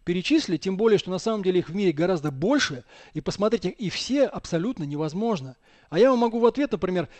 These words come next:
перечислить огромное количество книг, которые было бы неплохо прочитать, может быть, в то время, когда вы заняты организацией своей поездки. Ну вот, поехали вы, поглазели там на то, на се, пятое, десятое. А может быть, если бы вы в это во-, в это время пр-, прочитали, там, скажем, классическую книжку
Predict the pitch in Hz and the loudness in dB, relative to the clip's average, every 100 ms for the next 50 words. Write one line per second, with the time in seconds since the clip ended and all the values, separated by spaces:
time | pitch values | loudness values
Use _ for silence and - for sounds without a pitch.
0 | - - 208 269 220 180 175 220 208 208 | -12 -6 -2 -2 0 0 2 0 2 0
1 | 196 214 214 262 - - 180 175 196 196 | 0 -2 0 2 0 -2 0 0 0 0
2 | 185 175 240 175 185 - 226 269 220 - | 0 -2 -6 -4 -4 -4 -2 2 2 0
3 | - _ _ _ - 180 143 - - 190 | -10 _ _ _ -6 -6 -6 -4 0 2
4 | 240 190 160 156 185 190 214 - _ 135 | 2 0 -2 2 2 2 -2 -6 _ -2
5 | 196 196 170 160 165 185 185 - 160 - | 0 0 -2 -2 -2 -2 -2 -6 -6 -2
6 | 185 156 - - 135 _ _ _ - 202 | -2 -2 -6 -14 -20 _ _ _ -4 2
7 | 277 - 220 269 208 202 - 180 185 160 | 2 6 4 4 4 2 2 2 2 4
8 | 220 196 170 170 202 196 156 190 180 165 | 4 4 0 -2 -2 -2 -2 -2 -2 -4
9 | 143 147 143 135 160 190 175 180 - 175 | -6 -10 -10 -8 -4 -4 -4 -8 -4 0
10 | 190 175 180 190 175 185 175 185 175 - | 0 2 0 0 -2 -2 0 0 -2 -4
11 | 170 - - - 190 165 165 - 156 170 | -6 -6 -8 0 0 0 -4 -6 -10 -6
12 | 185 190 - 185 226 269 - 127 | -6 -6 -8 -8 -4 -4 -4 -10